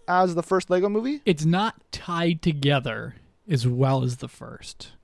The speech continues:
Speaker 2: And I,
Speaker 1: Yeah.
Speaker 2: I just wonder if that's because it's a sequel or because it's not the first time we're
Speaker 1: Mm-hmm.
Speaker 2: seeing it or, uh, or seeing this world.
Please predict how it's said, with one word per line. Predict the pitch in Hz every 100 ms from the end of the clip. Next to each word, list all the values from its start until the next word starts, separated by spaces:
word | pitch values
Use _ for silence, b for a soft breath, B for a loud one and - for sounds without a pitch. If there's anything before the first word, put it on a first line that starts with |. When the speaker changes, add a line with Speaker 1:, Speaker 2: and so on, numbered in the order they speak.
| -
Speaker 2:
And | 147
I, | 139
Speaker 1:
Yeah. | 117
Speaker 2:
I | 156
just | 135 151
wonder | 160 151
if | 143
that's | 147 -
because | 139 139
it's | 127
a | 131
sequel | - 180 190 220
or | 214 151 139
because | 156 139 131
it's | -
not | 127
the | 143
first | 135 131 -
time | 156 165 180
we're | 170
Speaker 1:
Mm-hmm. |
Speaker 2:
seeing | 170 180 185 185
it | 180 - - -
or, | 139 135 131 131 131 - b b b
uh, | 131 127
or | 160
seeing | - 170 143
this | 139 -
world. | 131 143 139 175 196